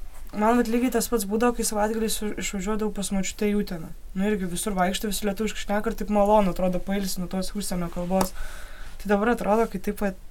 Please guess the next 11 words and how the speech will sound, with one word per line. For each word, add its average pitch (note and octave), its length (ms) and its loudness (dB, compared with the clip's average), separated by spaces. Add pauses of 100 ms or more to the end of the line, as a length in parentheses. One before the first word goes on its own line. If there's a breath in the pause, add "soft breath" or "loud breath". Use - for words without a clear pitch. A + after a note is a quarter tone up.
(240)
dabar G3+ 280 2
bus G3 160 0
kaip A3+ 160 0
ir G#3+ 100 4
atvirkščiai, F#3+ 520 2
kad A3+ 180 0 (160)
savaitės F3+ 500 0
dienom A3+ 220 0
girdėsi A3+ 400 2
lietuvių A#3+ 220 0
kalbą, A#3+ 380 2